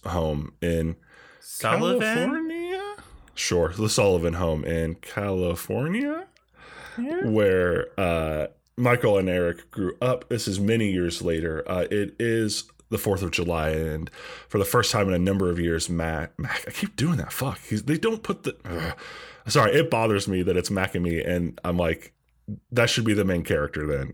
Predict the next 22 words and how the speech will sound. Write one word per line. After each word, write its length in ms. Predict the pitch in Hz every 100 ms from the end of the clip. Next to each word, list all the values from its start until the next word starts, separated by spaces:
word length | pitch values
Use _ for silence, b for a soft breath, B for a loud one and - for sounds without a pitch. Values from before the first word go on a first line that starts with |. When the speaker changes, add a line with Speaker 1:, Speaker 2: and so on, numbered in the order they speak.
| -
Speaker 1:
but 120 | 85
it's 160 | 87 -
not. 300 | 73 65 - _ _
Speaker 2:
Yeah. 200 | 107 95 B B B B B _ _ _
Speaker 1:
Uh, 500 | 101 95 82 82 85 69 - _ _ _ _ _ _ -
Eric 380 | 139 139 131 -
and 680 | 117 110 101 95 95 - - - _ -
Michael 440 | 107 104 101 95
are 240 | 90 85 85
home 220 | 110 98
for 100 | 98
the 60 | 90
first 200 | 92 -
time 140 | 87
in 60 | 80
a 40 |
number 240 | 82 80
of 80 | 76
years, 280 | 85 80 80
and 280 | - 85 - -
they 220 | 85 90
see 320 | - 104